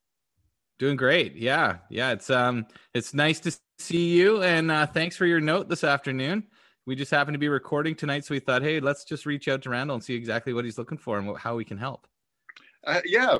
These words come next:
Speaker 2: for sure. For sure. No, I appreciate the connection. It's, uh, r-, truly and really. <laughs> No, I, uh, no, I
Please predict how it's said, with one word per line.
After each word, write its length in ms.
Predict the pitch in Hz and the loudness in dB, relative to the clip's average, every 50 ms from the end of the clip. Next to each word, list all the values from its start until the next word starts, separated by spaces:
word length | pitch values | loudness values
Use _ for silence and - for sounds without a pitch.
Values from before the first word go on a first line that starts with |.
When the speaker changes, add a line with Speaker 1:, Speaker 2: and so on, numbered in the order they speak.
| - | 4
Speaker 2:
for 100 | - 139 | 2 2
sure. 380 | 127 - - 208 226 185 120 98 _ _ _ | 4 4 4 4 4 4 0 -6 _ _ _
For 80 | - 135 | -8 -8
sure. 240 | - - 180 185 156 | -6 -4 -6 -4 -2
No, 160 | 127 135 143 | -2 0 0
I 120 | 131 123 | 0 0
appreciate 440 | 113 - - 143 147 - 151 139 - | 0 0 -2 -4 -4 -4 -8 -10 -10
the 80 | 131 120 | -12 -12
connection. 540 | - 117 123 - 151 - - 113 98 98 | -8 -6 -4 -4 -6 -6 -10 -14 -14 -14
It's, 240 | 98 98 - - - | -16 -18 -16 -6 -2
uh, 460 | 117 110 110 110 110 110 110 110 110 107 - _ | 0 2 2 2 2 0 0 -2 -4 -8 -10 _
r-, 140 | 127 127 123 - _ _ 131 _ | -6 -6 -6 -8 _ _ -18 _
truly 400 | - - 143 147 139 139 135 131 | -4 0 0 0 2 2 0 0
and 100 | 120 120 | 0 0
really. 280 | 120 143 156 127 101 92 - - | -2 -2 -2 -2 -4 -6 -8 -12
<laughs> 40 | 127 143 - - 147 - - - - _ _ _ - 285 - - 330 - - - - - - - - _ _ _ - | -12 -10 -10 -12 -8 -8 -8 -8 -8 _ _ _ -16 -14 -14 -12 -14 -14 -14 -16 -16 -18 -18 -20 -20 _ _ _ 0
No, 180 | 139 143 139 - | 0 0 0 2
I, 240 | - 135 139 147 143 | 4 4 4 4 4
uh, 320 | 143 143 143 143 143 143 139 139 - | 4 2 2 0 -2 -4 -8 -10 -8
no, 140 | 175 226 208 170 | -6 -6 -4 -4
I 380 | 156 160 160 160 156 156 156 | -4 -4 -4 -4 -6 -8 -12